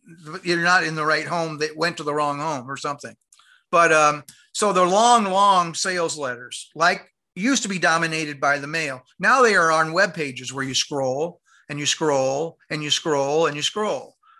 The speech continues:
Um, and again, people say, "Who reads this stuff?" But the important factor that we know, it's the people who've already decided in their head that they're gonna make a purchase. They just haven't decided which one,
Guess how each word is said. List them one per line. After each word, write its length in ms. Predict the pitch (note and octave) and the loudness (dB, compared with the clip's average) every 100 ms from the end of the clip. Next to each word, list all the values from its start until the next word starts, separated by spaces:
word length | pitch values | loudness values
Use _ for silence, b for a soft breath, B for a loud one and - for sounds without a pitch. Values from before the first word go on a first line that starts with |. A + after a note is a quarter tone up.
| b b - | b b -2
Um, 500 | E3 D3+ D3 D3 _ _ _ _ | 2 2 0 -4 _ _ _ _
and 140 | F3+ F3+ | -4 -2
again, 320 | F3 A3+ E3+ | 0 -2 -2
people 240 | G3 E3 | -4 -6
say, 240 | D#3 D#3+ D3 | -6 -4 -6
"Who 220 | F#3+ A3+ | -8 -10
reads 380 | G#3+ A#3+ A3 - | -8 -10 -10 -12
this 180 | C3 | -10
stuff?" 360 | - - - - _ b b _ | -12 -12 -20 -20 _ b b _
But 220 | E3 D#3+ | -2 -2
the 140 | F3 E3 | -4 -6
important 480 | D#3 A3 A#3 E3+ | -2 0 0 -2
factor 420 | - G3 G3+ F3 D3+ | -4 -4 -4 -6 -8
that 160 | D3 | -8
we 220 | C3+ G#3 | -6 -4
know, 400 | A#3+ C3+ B2 D3+ _ b b _ _ | -2 -4 -6 -14 _ b b _ _
it's 180 | E3 - | -10 -10
the 80 | - | -14
people 640 | - A3 G#3+ G3+ F#3 F3+ b b | -8 -8 -6 -6 -6 -10 b b
who've 140 | - C#3+ | -8 -4
already 380 | D3+ G3 A3+ G#3 | 2 4 2 2
decided 520 | G3+ G3+ F3+ E3+ D#3+ | -2 0 0 -2 -6
in 140 | E3 | -10
their 160 | D#3 D3+ | -8 -8
head 400 | D3 D#3+ C3 B2+ C3 _ _ _ _ b b _ | -4 -4 -4 -12 -20 _ _ _ _ b b _
that 180 | D#3+ D3 | -2 0
they're 260 | E3+ G3 | 0 2
gonna 180 | F3+ E3 | 0 -2
make 240 | D#3+ D#3 | -4 -6
a 40 | D3 | -8
purchase. 680 | - F3 E3 A#2 - - _ | -4 -4 -4 -10 -10 -12 _
They 100 | E3 | -6
just 180 | E3+ E3 | -4 -2
haven't 180 | E3 | -2
decided 420 | D3 - D3 C#3 C3+ | -2 -2 -2 -2 -8
which 300 | D3+ D3 - | -8 -8 -8
one, 320 | D#3 A#2+ | -6 -8